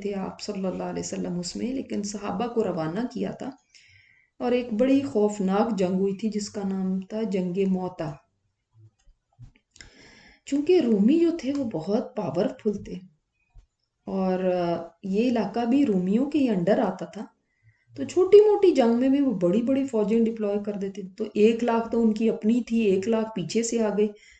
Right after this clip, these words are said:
दो लाख थे और मुसलमान तीन हजार थे सिर्फ।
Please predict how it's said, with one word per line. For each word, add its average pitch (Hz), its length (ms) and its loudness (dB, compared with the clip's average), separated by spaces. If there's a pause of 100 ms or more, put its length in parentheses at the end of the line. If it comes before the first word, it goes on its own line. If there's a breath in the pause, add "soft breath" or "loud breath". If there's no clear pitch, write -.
(160 soft breath)
दो 220 340 6
लाख 226 500 4
थे 294 200 -2 (320)
और 220 120 4
मुसलमान 208 760 2 (460)
तीन 247 420 4
हजार 175 760 -2
थे 185 80 -6
सिर्फ। - 340 -12